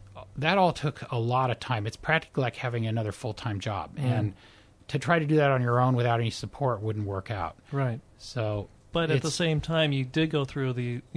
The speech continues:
Speaker 2: the having the secondary job, as it were, to go and have the benefits of having significantly fewer patients and more time and more freedom and more ability to learn and do the practice that you wanna do.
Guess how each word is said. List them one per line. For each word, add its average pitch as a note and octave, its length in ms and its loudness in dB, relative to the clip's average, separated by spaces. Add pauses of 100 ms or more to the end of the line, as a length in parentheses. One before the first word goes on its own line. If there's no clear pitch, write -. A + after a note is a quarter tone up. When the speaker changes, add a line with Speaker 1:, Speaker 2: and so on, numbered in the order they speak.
(120)
Speaker 2:
the C#3+ 100 -4
having C3 280 2
the B2 60 -2
secondary A#2+ 580 0
job, A#2+ 280 0
as A#2 160 -2
it - 80 -6
were, B2 340 -4 (140)
to C3+ 100 -2
go C3 260 2
and B2+ 180 0
have B2+ 220 0
the B2 60 -4
benefits C#3 640 -2
of A#2+ 160 -2
having B2 360 -2
significantly C3+ 800 -2
fewer A#2 280 -8
patients A#2+ 480 -6
and A#2 140 -4
more C3+ 240 2
time A#2+ 380 -4
and A#2 80 -6
more B2 160 -2
freedom A#2+ 400 -4 (380)
and B2+ 160 0
more B2+ 200 4
ability B2+ 420 2
to B2+ 140 -6
learn B2 280 0
and A#2 120 -2
do B2 220 -2
the A#2+ 80 -8
practice B2+ 380 -6
that - 160 -10
you C3+ 60 -8
wanna C#3 200 0
do. A3 200 -2